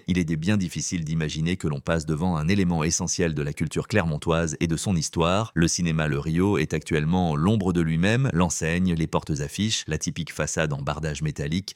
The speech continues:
tout a disparu. Seules deux vieilles portes battantes rouges et les traces du mot « cinéma » subsistent,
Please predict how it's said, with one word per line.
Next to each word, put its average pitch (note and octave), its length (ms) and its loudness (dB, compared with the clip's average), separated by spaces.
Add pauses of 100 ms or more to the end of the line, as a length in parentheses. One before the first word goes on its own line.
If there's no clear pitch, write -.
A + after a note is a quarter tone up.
tout A#2 160 0
a F2 80 4
disparu. E2 560 -4
Seules B2 240 4
deux C3 140 4
vieilles A2+ 260 2
portes G#2 300 0
battantes F2 400 2
rouges A#2+ 440 4
et F#2+ 60 4
les F2 140 4
traces F#2+ 260 0
du E2+ 80 0
mot « D#2+ 220 2
cinéma » G#2+ 560 2
subsistent, F#2 500 0